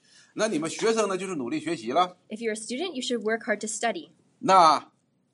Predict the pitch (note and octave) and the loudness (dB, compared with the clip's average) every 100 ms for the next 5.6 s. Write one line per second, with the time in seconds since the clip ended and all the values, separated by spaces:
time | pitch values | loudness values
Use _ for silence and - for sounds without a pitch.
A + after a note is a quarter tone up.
0 | _ D3 G#3+ B3 F3+ F#3+ D3 D#3+ B3 B3+ | _ -4 0 2 0 -2 -2 -2 -2 -2
1 | C4 A#3+ B3+ B3+ C4+ F3+ - - _ - | -4 -4 -6 -4 -2 -2 -4 -12 _ -14
2 | A3+ F3+ G#3 A2+ - D#3+ A#2+ - - A3+ | -12 -8 -8 -8 -6 -4 -4 -6 -10 -8
3 | A3+ B3+ A#3+ A#3+ C#4 D4+ A#3+ A3+ A3+ A3 | -4 0 0 0 0 0 0 -2 -6 -8
4 | A3 A3 G#3 G3+ G3 F#3+ - G#3 G3+ G3+ | -4 -4 -4 -6 -6 -6 -4 0 0 0
5 | - _ _ D#3+ F#3 | -6 _ _ -6 -4